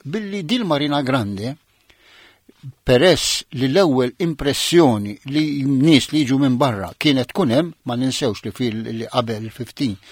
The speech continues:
sixty-six il-belt ma kienx teżisti, imma anki wara li imbniet il-belt, il-parti marittima baqgħet dik in-naħa. Allura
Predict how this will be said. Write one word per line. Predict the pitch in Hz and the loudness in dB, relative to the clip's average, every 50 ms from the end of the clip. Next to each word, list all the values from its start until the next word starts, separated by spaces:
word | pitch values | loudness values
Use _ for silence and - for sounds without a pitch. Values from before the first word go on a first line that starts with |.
| - - - | -20 -20 -20
sixty-six | - - 139 135 - - 190 143 - 143 135 - - - - - 165 | -12 -10 -10 -8 -6 -4 -4 -2 -2 -2 -4 -4 -6 -10 -10 -6 -4
il-belt | 131 113 101 151 147 117 107 - - 110 | -4 -2 2 2 2 2 0 -4 -8 -8
ma | 107 | -8
kienx | 92 - 123 110 113 110 - - | -8 -6 -6 -6 -6 -6 -6 -4
teżisti, | - 135 123 - 120 - - - 175 180 185 - _ - - - - - - 135 | -2 -2 -2 -2 -4 -6 -6 -4 -6 -8 -8 -10 _ -20 -20 -20 -20 -10 -4 -2
imma | 131 156 160 240 | -2 0 0 0
anki | 247 254 - - 160 | 0 -2 0 -2 -2
wara | 147 147 143 127 104 98 90 104 - - - - - - - - - 127 | 0 0 0 -2 -2 -4 -6 -8 -10 -14 -18 -20 -20 -20 -18 -10 -4 0
li | 135 139 135 135 131 - | 2 2 2 2 0 -2
imbniet | 175 123 117 107 143 185 190 139 - - 190 | -2 -2 0 0 2 2 2 2 0 0 -2
il-belt, | 185 170 120 104 151 175 190 190 - - - - - - - _ _ _ _ - | -2 -2 0 0 0 0 0 -2 -6 -12 -20 -20 -20 -20 -20 _ _ _ _ 0
il-parti | 175 156 147 147 143 143 139 - _ _ _ - 196 202 185 165 139 - - 135 | 0 0 2 0 -2 -2 -4 -8 _ _ _ -2 0 0 0 -2 -6 -4 0 2
marittima | 127 127 151 160 151 147 151 - - _ - 160 156 151 160 160 165 160 - _ | 4 4 4 4 4 2 0 -2 -2 _ 0 0 2 2 2 0 -2 -4 -8 _
baqgħet | - - 175 - - 160 156 - - - | 0 0 0 2 2 -2 -4 -4 -6 -8
dik | 123 117 165 151 - 147 135 | -4 -2 -2 0 0 0 2
in-naħa. | 139 143 127 95 95 85 - - _ _ _ _ - - - - - - - | 2 2 0 0 -2 -8 -12 -14 _ _ _ _ -20 -20 -20 -20 -20 -6 -2
Allura | - 202 233 185 151 143 127 131 151 185 214 220 | 0 0 2 4 4 4 2 2 -2 -6 -8 -8